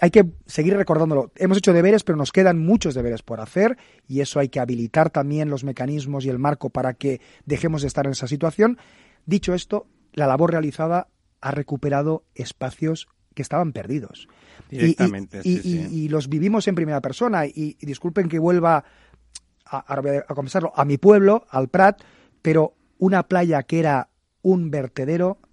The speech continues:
Speaker 1: se ha convertido en una playa referencia en el litoral catalán, con bandera azul. Eh, esto es así, ¿no? Eh, y esto es la depuradora funcionando. No es ningún milagro, es una depuradora funcionando.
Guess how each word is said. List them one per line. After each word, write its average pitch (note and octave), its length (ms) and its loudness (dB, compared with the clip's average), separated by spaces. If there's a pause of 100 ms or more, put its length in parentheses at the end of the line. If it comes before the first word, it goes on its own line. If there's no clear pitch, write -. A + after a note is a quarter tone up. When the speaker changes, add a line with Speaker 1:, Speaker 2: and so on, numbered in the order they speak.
(120)
Speaker 1:
se - 160 -6
ha - 20 0
convertido E3 460 -4
en D#3+ 60 -6
una D#3 100 -4
playa E3+ 360 -2 (120)
referencia C#3 640 -6
en D#3 80 -6
el D3 60 -8
litoral A#2+ 340 -8
catalán, - 480 -18 (600)
con D#3 120 -4
bandera D3+ 320 2
azul. E3+ 380 -2 (640)
Eh, D3 380 -2 (280)
esto D#3 200 -2
es - 80 -4
así, C4 280 -4 (240)
¿no? F3+ 220 -4 (100)
Eh, D3 160 -6
y D#3+ 120 -2
esto F#3+ 180 -4
es G#3+ 200 -4 (600)
la D#3 180 -2
depuradora C#3 460 -6
funcionando. A2 640 -12 (340)
No D3 140 -4
es E3+ 80 -2
ningún E3 240 -4
milagro, E3 380 -4 (220)
es D#3+ 160 -8
una F#3 100 -6
depuradora E3+ 480 -2 (240)
funcionando. A#2+ 680 -8